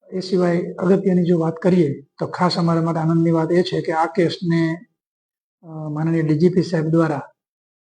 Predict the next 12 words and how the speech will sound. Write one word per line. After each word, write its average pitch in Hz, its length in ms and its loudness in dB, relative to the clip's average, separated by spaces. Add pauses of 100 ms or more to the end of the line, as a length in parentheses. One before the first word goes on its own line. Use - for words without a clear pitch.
(400)
ઇકોપ 202 400 -4
એવોર્ડ 175 280 4
આપવામાં 156 420 -2
આવેલો 156 280 2
છે 180 140 0 (760)
અને 165 580 -4 (120)
અમારા 165 360 0
એલ 160 140 0
સી 170 180 -2
બી 165 200 0
પી 175 100 4
આઈ 185 160 2